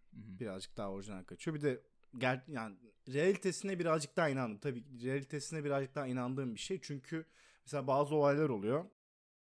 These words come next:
Speaker 2: Adamın ayağına tırmık kaçıyor böyle. Bir tane diken batıyor.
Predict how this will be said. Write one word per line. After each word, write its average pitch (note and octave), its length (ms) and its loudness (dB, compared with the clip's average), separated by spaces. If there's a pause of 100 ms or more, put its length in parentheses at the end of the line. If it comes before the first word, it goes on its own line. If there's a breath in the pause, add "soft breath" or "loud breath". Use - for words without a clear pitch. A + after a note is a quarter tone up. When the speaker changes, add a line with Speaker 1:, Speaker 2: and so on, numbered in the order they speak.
(280)
Speaker 2:
Adamın C#3 480 4 (320)
ayağına B2+ 500 2
tırmık C#3 480 -2
kaçıyor G#2 380 -8
böyle. G2+ 220 -10
Bir G#2 80 -20
tane G#2+ 260 -8 (480)
diken C#3+ 480 0
batıyor. B2+ 480 -6